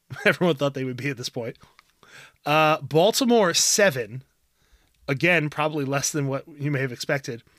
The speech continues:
Definitely less than what you expected. Green Bay, four wins for a total of twenty-nine. I, I feel like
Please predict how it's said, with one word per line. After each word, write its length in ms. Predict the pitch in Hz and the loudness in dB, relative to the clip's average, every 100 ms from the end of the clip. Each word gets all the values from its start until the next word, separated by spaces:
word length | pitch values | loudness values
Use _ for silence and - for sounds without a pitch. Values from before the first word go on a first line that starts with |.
| _ _ _ _ _ - | _ _ _ _ _ -2
Definitely 560 | 196 233 294 214 165 | -2 2 2 2 2
less 280 | 143 139 - | 0 -4 -2
than 80 | 143 | -4
what 120 | 139 | -4
you 100 | 131 | -6
expected. 480 | 123 - 127 - 113 | -8 -6 -6 -6 -12
Green 360 | 120 135 226 220 | -10 -4 -2 0
Bay, 480 | 139 139 139 - - _ - _ | 0 2 0 -2 -14 _ -20 _
four 440 | - - 170 208 196 | -20 -8 0 2 2
wins 600 | 147 139 104 85 - - _ _ _ | 2 -2 -4 -8 -8 -8 _ _ _
for 120 | - | -6
a 40 | 147 | -4
total 300 | 185 196 175 | 0 0 0
of 100 | 139 | -4
twenty-nine. 840 | - 160 160 143 131 117 101 104 _ _ _ _ _ _ _ _ _ - - | -6 -4 -2 -2 -2 -6 -10 -18 _ _ _ _ _ _ _ _ _ -20 -10
I, 100 | 147 147 | -6 -2
I 40 | 156 | -2
feel 380 | - - 285 262 | -2 2 4 6
like 380 | 185 165 160 | 6 4 2